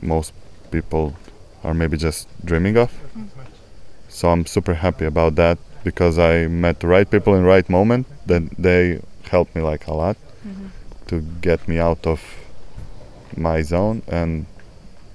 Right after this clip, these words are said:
Speaker 1: to do things I can do now, like enjoy life and work at the same time. I think that's, <laughs> that's one of the best things
Speaker 2: <laughs>
Speaker 1: somebody can get.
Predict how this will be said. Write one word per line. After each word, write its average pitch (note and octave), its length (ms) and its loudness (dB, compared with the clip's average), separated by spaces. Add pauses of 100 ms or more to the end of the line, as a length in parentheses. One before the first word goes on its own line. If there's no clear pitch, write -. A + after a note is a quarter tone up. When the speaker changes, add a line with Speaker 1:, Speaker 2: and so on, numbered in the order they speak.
(200)
Speaker 1:
to F2+ 100 -2
do F2 140 4
things E2+ 320 0
I D2+ 80 4
can D#2+ 200 -4
do E2 140 2
now, D#2+ 280 2
like D2 340 -4
enjoy E2+ 720 2
life A2+ 380 0 (100)
and F2 220 0
work G2 440 0 (280)
at A2 60 0
the G2+ 60 2
same G#2+ 240 0
time. G#2 340 4 (1000)
I F2 60 0
think D#2+ 280 -4
that's, - 260 0 (380)
<laughs> - 400 -4
that's - 300 0
one F2+ 120 4
of E2 120 2
the E2 80 -2
best E2+ 280 2
things D#2+ 280 0 (420)
Speaker 2:
<laughs> - 260 -16
Speaker 1:
somebody D#2 380 0
can E2 220 -2
get. E2+ 180 4